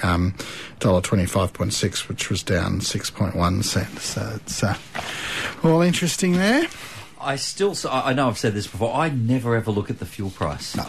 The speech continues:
Speaker 1: neither
Speaker 2: I've
Speaker 1: do
Speaker 2: never
Speaker 1: I.
Speaker 2: done it once.
Speaker 1: I look at the thing on the car that says I've gotta get some fuel, and,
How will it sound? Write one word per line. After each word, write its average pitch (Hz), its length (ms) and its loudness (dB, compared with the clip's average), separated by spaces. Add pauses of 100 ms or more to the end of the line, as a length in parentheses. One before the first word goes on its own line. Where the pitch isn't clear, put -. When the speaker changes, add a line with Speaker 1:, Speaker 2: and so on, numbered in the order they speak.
Speaker 1:
neither 107 160 4
Speaker 2:
I've 160 100 0
Speaker 1:
do - 80 -2
Speaker 2:
never 214 120 0
Speaker 1:
I. - 60 -2
Speaker 2:
done 104 160 2
it 87 40 0
once. - 460 -2 (260)
Speaker 1:
I 117 80 4
look 135 160 4
at 101 120 0
the 90 80 -2
thing 120 180 4
on 95 80 4
the 98 80 2
car 101 300 0
that 98 120 -2
says 98 220 -4
I've 95 140 -2
gotta 101 160 2
get 90 100 -4
some 104 240 0
fuel, 98 220 0
and, 92 360 4